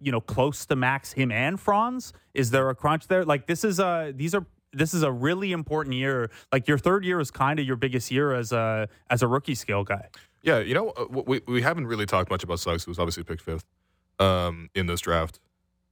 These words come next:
Speaker 2: One thing watching Suggs, sometimes I watch him and I'm like, did they just essentially take an Alex Caruso clone at five? He, his game does remind me a lot of Caruso, like, super physical, super aggressive,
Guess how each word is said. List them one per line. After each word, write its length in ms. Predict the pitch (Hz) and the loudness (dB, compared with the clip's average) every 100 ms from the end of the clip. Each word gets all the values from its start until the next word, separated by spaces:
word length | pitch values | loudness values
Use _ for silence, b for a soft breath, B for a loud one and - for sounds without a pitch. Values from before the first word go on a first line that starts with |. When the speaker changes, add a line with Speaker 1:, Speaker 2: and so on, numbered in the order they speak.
| _ | _
Speaker 2:
One 220 | 120 156 | 0 0
thing 180 | 196 233 | 2 0
watching 320 | 156 139 - | 2 0 -2
Suggs, 360 | 127 95 110 139 | 0 2 2 2
sometimes 380 | 151 143 156 151 | -2 2 0 2
I 60 | |
watch 240 | 107 101 - | 0 0 0
him 80 | 117 | 0
and 100 | 95 | 0
I'm 100 | 90 | 0
like, 320 | 85 - - _ _ _ | -4 -8 -20 _ _ _
did 120 | - 113 | -4 0
they 100 | 156 | 0
just 320 | 170 - - | 0 -4 -6
essentially 380 | 123 131 - 131 | 0 0 2 2
take 180 | 135 131 | 2 2
an 80 | |
Alex 280 | 98 107 - | 2 2 -2
Caruso 280 | 104 113 127 | -6 -2 -2
clone 340 | 123 127 135 - | 2 0 0 -10
at 100 | 104 | -10
five? 300 | - 113 151 - | 0 0 0 -4
He, 140 | 151 - | -6 -2
his 260 | 107 131 143 | 2 2 2
game 220 | 190 240 | 0 2
does 140 | 196 | 0
remind 240 | 151 117 131 | 2 2 2
me 40 | |
a 40 | 98 | 0
lot 160 | 98 | 0
of 80 | 95 | -2
Caruso, 320 | 95 101 90 | -4 -4 -2
like, 140 | 82 82 b b | -2 -4 b b
super 200 | - 147 | -2 0
physical, 540 | 123 117 110 113 110 | 2 2 2 0 0
super 300 | 98 120 135 | -2 0 2
aggressive, 560 | 117 104 98 104 95 | 4 2 2 0 -2